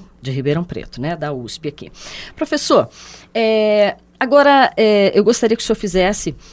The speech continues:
em suas considerações finais, se o senhor tem alguma consideração final a fazer, claro, né? E que também reforçasse, né, a forma como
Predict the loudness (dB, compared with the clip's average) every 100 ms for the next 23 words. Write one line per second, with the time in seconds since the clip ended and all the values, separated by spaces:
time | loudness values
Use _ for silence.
0 | -20 -10 -10 -6 -6 -6 -6 -6 -6 -6
1 | -6 -6 -6 -10 -18 -20 -20 -14 -6 -2
2 | 0 0 -2 -8 -10 -14 -12 -10 -10 -6
3 | -6 -4 -6 -6 -10 -8 -8 -8 -8 -4
4 | -2 0 -2 -4 -8 -6 -8 -6 -4 -4
5 | -2 -4 -4 -8 -12 -4 0 0 4 4
6 | 4 2 0 -2 0 2 2 0 -4 -6
7 | -10 -20 -10 -6 -4 -4 -4 0 2 2
8 | 0 -6 -2 -2 -2 -4 -4 -6